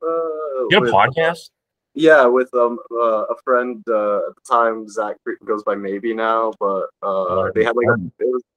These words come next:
Speaker 1: it was, like, a podcast where, like, the whole point was, like, they're getting to know each other <laughs> throughout the recording of the podcast or something. <laughs> And that was, like,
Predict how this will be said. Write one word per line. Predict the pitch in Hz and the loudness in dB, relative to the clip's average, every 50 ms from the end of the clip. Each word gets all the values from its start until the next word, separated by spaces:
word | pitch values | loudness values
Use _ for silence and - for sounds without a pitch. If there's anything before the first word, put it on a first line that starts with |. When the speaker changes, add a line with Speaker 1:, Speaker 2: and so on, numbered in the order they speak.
| _ _ _ _ _ _ _ _ - | _ _ _ _ _ _ _ _ -2
Speaker 1:
it | 131 | 0
was, | 143 127 | 0 2
like, | 147 143 | 4 2
a | 143 | 2
podcast | 135 - 139 135 139 139 151 139 143 139 - 131 | 2 4 2 2 2 4 2 0 0 0 -2 -4
where, | 120 120 | -2 0
like, | 117 113 110 - | 0 0 -2 -2
the | 110 | -4
whole | 110 123 120 117 _ - | -2 -2 -4 -4 _ -2
point | 117 113 113 117 110 | -2 -2 -2 -4 -6
was, | 107 107 | -8 -6
like, | 104 101 101 98 - | -6 -8 -8 -6 -8
they're | 104 104 - | -10 -8 -6
getting | 113 104 101 107 107 107 98 - | -6 -6 -6 -6 -10 -10 -6 -4
to | 123 107 104 101 95 - | -2 -2 -2 -4 -8 -10
know | - 104 107 101 101 101 | -10 -6 -2 -2 -2 -2
each | 107 104 - 117 | -4 -6 -4 -4
other | 104 110 120 120 123 - - _ _ | -2 0 0 0 -2 -4 -12 _ _
<laughs> | _ _ _ - - | _ _ _ -2 2
throughout | 127 113 123 147 - - | 4 4 4 2 2 0
the | 139 139 | 0 2
recording | 127 120 143 127 - - - - - - 113 104 117 123 113 | 2 2 0 -4 -6 -6 -8 -6 -4 -4 -4 -4 -4 -6 -6
of | 110 104 | -6 -6
the | 117 | -6
podcast | 110 - - 87 - - - - - - 147 - - - - _ - - | -4 -4 -2 -2 -4 -4 -4 -6 -6 -6 -6 -8 -12 -12 -12 _ -16 -14
or | - - - | -12 -12 -8
something. | - 131 127 127 - 139 135 - _ _ _ _ _ _ _ _ _ _ - | -2 -2 -2 -2 -2 -4 -10 -10 _ _ _ _ _ _ _ _ _ _ -2
<laughs> | 294 294 269 240 233 - - 202 _ - 196 - - - 220 226 220 214 _ - - - - - - - 165 - _ _ _ _ _ _ _ _ _ _ _ _ _ _ - - - _ _ _ _ _ _ _ - 139 | -2 -2 -2 -2 -4 -4 -4 -8 _ -18 -20 -14 -8 -6 -6 -6 -6 -8 _ -14 -12 -8 -8 -8 -6 -8 -10 -10 _ _ _ _ _ _ _ _ _ _ _ _ _ _ -18 -18 -18 _ _ _ _ _ _ _ -4 0
And | 139 | 2
that | 147 175 | 4 4
was, | 233 262 214 | 4 4 4
like, | 220 208 180 - | 2 2 0 0